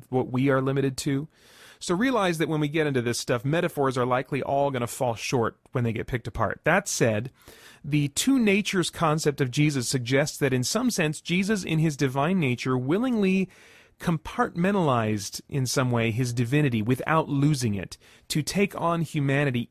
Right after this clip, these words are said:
in its fullness with all its limitations. He was completely dependent on God the Father for both normal day-to-day life and for his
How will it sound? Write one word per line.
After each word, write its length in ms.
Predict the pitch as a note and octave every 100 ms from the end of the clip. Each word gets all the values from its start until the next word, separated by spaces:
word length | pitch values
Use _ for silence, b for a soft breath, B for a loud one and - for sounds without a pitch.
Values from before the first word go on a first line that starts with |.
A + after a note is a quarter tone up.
| -
in 160 | F#3
its 180 | G3+ -
fullness 480 | - C3 B2+ A#2+ - -
with 380 | C3 G3 - -
all 300 | D3 C#3+ C#3
its 220 | C#3 -
limitations. 720 | B2 A#2+ - A#2 G#2+ G2 D2 - B B
He 160 | - A3
was 160 | G3
completely 640 | - F3+ D#3 - A#3 A#3 A#3
dependent 560 | G3 - E3+ E3+ D#3+ -
on 220 | C#3 C3
God 300 | B2+ B2+ C3
the 80 | B2
Father 420 | - B2 A#2 G#2
for 180 | - B2+
both 400 | A#2+ B2+ B2 - B B -
normal 440 | C3+ D3+ F3+ F3
day-to-day 540 | D3 D#3 E3 D#3 C#3
life 480 | C#3 C#3 E3+ G#3+ - - b b -
and 320 | D#3+ F#3 G3
for 160 | E3+
his 420 | C3+ C#3+ C#3 C3+